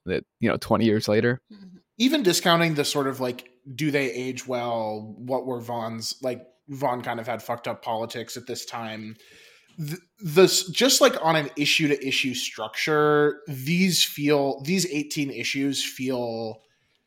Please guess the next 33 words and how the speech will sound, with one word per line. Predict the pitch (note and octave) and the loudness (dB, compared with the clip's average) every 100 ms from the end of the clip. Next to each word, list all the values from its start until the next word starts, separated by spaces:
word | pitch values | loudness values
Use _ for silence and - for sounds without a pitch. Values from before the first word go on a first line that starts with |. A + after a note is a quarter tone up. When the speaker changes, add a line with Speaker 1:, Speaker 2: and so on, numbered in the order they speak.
| _ - | _ 0
Speaker 3:
n-, | F#3+ | 6
and, | G3+ G#3+ | 6 6
uh, | F#3+ G3+ | 2 -2
this | F#3 F#3+ | 2 4
isn't | B3+ C4+ | 4 2
to | B3 | 2
say | - F#3 | 4 6
that, | F#3+ | 6
like, | D#3 D3 - | 6 4 2
Ex | D3+ - | 0 2
Machina | D3 C3 C#3 D3 C#3+ C#3+ - | 0 0 0 0 0 0 -2
or | B2+ A#2+ A#2 | -4 -2 -2
Y | A2+ A2 A2+ A#2+ | -2 -2 0 0
or | A#2+ | -2
anything | A#2+ B2 B2 C3 B2+ B2 | -4 -6 -6 -6 -6 -6
is | C3 A#2+ | -6 -6
bad | A2 B2 A2 A#2 C3 | -6 -4 -2 0 0
on | C#3+ D3+ D3+ | 2 0 2
that | D3+ D3 | 0 4
level, | D#3 D#3 F3+ | 4 4 2
but | D3+ C3+ | 0 -2
just | B2+ E3 - | 0 -2 0
that, | A#3+ | 0
like, | D3 B2 A2 - _ _ _ _ _ _ _ | 2 0 -2 -14 _ _ _ _ _ _ _
structurally, | - - E3+ E3 - F#3+ F#3 F#3 | -2 0 2 0 2 6 8 8
these | E3+ A#2+ D#3 D3 | 6 0 -4 -2
eighteen | D3 C#3+ D3 B2 | -4 -6 -8 -6
issues | A#2+ C#3 C3 | -4 -2 -4
feel | - A#2+ | -4 -6
so | - - - C#3+ | -2 -2 0 0
much | C#3+ C#3+ - B2 A#2 | 0 -4 -6 -14 -10
better | - B2 B2 | -6 -4 -4
constructed | A#2 A2 - - G#2 - G#2 F#2 G2 | -6 -14 -12 -10 -10 -10 -12 -12 -12